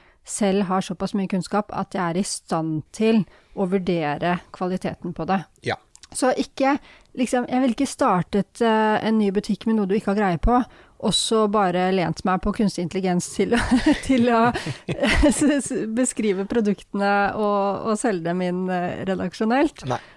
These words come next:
Speaker 1: Eh, få i så fall, eh, inn et menneske eller noen <laughs> som, som kan kvalitetssikre i tillegg,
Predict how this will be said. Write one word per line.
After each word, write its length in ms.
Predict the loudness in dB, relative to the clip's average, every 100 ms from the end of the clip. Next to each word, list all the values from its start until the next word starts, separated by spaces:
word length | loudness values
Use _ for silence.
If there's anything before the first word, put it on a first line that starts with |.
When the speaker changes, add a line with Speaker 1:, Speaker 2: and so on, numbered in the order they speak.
| _
Speaker 1:
Eh, 380 | -2 2 2 0
få 300 | -2 0 2
i 100 | 2
så 160 | 0 0
fall, 320 | 0 2 0
eh, 160 | 0 -2 -2
inn 160 | -2 -2
et 160 | -4 -2
menneske 360 | -2 -4 -4
eller 160 | -2 -2
noen 240 | -2 -2
<laughs> 20 |
som, 160 | -2 -4 -2 0
som 320 | 0 -2 -6
kan 300 | -6 -2 -2 0 -4 -6 -14 -10
kvalitetssikre 800 | -2 0 2 0 -2 -6 -4 -2
i 20 | 0
tillegg, 560 | 2 2 2 0 0